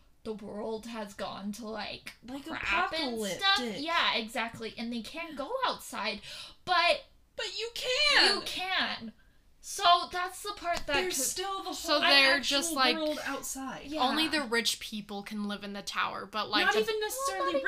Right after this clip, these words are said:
Speaker 2: rich. There's, like,
Speaker 1: that.
Speaker 2: the lower floors that you're still quote unquote poor
Speaker 1: Yeah.
Speaker 2: that you still live in.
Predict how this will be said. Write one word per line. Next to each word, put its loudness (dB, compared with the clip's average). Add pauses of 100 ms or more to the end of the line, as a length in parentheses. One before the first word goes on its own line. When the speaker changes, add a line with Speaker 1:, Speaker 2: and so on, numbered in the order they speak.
Speaker 2:
rich. -2
There's, 0
like, -2
Speaker 1:
that. -6
Speaker 2:
the -2
lower -4
floors -8
that -8
you're -6
still -6
quote -10
unquote -12 (180)
poor -10 (260)
Speaker 1:
Yeah. -2
Speaker 2:
that -4
you -2
still -6
live -8
in. -14